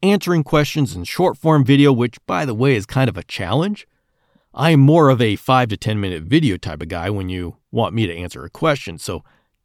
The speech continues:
fitting it all into sixty seconds is a bit of a challenge for me. But if I'm doing this, answering questions, and, uh, for six months and it never takes off,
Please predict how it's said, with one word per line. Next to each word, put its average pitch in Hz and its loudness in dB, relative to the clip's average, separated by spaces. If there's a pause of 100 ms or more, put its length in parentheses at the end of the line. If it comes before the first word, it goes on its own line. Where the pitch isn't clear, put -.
(340)
fitting 202 2
it 135 4
all 139 4
into 90 -4 (300)
sixty - -6
seconds 131 -4 (420)
is 165 4
a 143 4
bit 110 0
of 87 -8
a 82 -10
challenge 80 -8
for 80 -12
me. - -20 (100)
But 127 2
if 92 -8
I'm 165 4
doing 156 4
this, 151 2
answering 151 2
questions, 139 2 (380)
and, 110 -2
uh, 92 -10
for 101 -8
six - -2
months 180 2 (100)
and 117 -2
it 82 -12
never 156 0
takes 160 -2
off, 107 -2